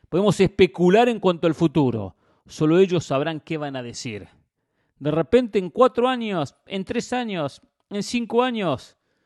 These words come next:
quizás menos, quizás Messi dice que sí. Ya jugado por jugado, sin ofertas, sin propuestas, con un nivel futbolístico inferior y ya sin poder marcar la diferencia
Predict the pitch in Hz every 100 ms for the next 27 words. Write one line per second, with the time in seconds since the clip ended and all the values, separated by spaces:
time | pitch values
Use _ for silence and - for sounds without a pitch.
0 | _ _ - 214 202 233 196 151 - _
1 | _ 175 208 202 185 175 - 143 - 196
2 | 117 _ _ _ _ _ _ - 135 165
3 | - 156 175 170 160 143 - 156 180 170
4 | 151 139 - 180 180 180 170 156 139 139
5 | 117 185 170 - 180 - 147 165 160 170
6 | 143 143 170 151 147 139 147 143 175 196
7 | 175 _ _ _ _ 135 165 - 143 -
8 | 147 160 160 143 - 156 147 143 147 151
9 | - 143 123